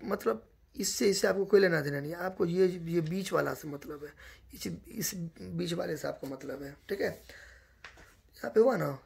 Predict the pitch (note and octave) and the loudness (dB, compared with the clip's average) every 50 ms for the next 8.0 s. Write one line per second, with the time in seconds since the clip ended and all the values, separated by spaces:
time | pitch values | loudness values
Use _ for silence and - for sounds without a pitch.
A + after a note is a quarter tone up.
0 | _ - - D#3+ E3+ E3+ F3 F3 E3+ - F#3 F#3 F#3 F#3 F#3+ F#3 E3+ F#3 F3+ E3 | _ -10 -6 -6 -4 -2 -2 -2 0 0 0 0 0 0 0 0 0 0 0 -2
1 | E3 F#3 G#3+ A#3 A3 G#3+ F#3+ - - E3+ D#3 - - D3+ C#3 C#3 D3+ F#3 G#3 - | 0 2 0 0 2 0 -2 -2 0 -2 -2 -2 -4 -6 -4 -4 -2 -2 -4 -6
2 | - _ _ _ _ _ _ _ _ _ _ _ _ - - - - F3+ - F#3+ | -8 _ _ _ _ _ _ _ _ _ _ _ _ -20 -8 -4 -2 0 4 6
3 | F3 E3 E3+ F3+ E3 E3 F#3+ - E3 D#3+ - E3+ D#3+ D#3 - D#3+ F3+ - - - | 4 4 4 -2 -4 0 0 -2 -2 0 -2 -4 -4 -2 0 0 0 0 -2 -6
4 | - _ _ _ _ _ _ _ _ _ - - A3+ A#3 - - - - - _ | -14 _ _ _ _ _ _ _ _ _ 0 2 2 2 2 -6 -20 -20 -20 _
5 | _ _ - - G#3 - A#3 A3+ F#3 - G3 F#3 F3+ G3+ F3 F3 F3 F#3+ F#3 F3 | _ _ -4 -2 -2 0 2 0 0 2 0 -2 0 0 0 0 2 0 0 2
6 | - F3+ F3+ F3+ F#3 F3+ F3+ F3+ F3+ F3 F3+ F#3+ F#3+ F3+ G3 E3+ F3 F3+ G3 F#3+ | 0 -2 -2 -2 -4 -4 -2 -2 0 0 0 0 0 -2 -2 -2 6 6 8 8
7 | G3 F#3 F#3+ F#3+ A3+ G#3 E3 D#3+ - - - D#3+ - E3 D#3 C#3 C#3+ C#3+ C#3+ | 8 4 0 2 2 0 0 0 -4 -10 -10 -4 0 0 0 0 -2 -6 -10